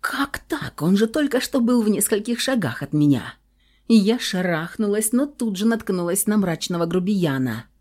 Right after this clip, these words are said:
что, оказывается, почти подпёр мне спину и нависал надо мной давящей на психику скалой. Два абсолютно разных,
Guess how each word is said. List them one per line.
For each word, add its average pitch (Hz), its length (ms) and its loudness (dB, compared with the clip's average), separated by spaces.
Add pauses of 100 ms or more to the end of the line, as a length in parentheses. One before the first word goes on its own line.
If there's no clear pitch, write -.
(340)
что, - 260 -2
оказывается, 277 680 2
почти - 400 -4
подпёр 208 520 2
мне 165 200 2
спину 220 460 4
и 247 160 2
нависал 285 580 4
надо 165 240 2
мной 151 280 2
давящей 147 540 -4
на 160 140 -2
психику 139 480 -6
скалой. 135 640 -2 (880)
Два 180 760 2
абсолютно 202 1000 2
разных, 143 800 0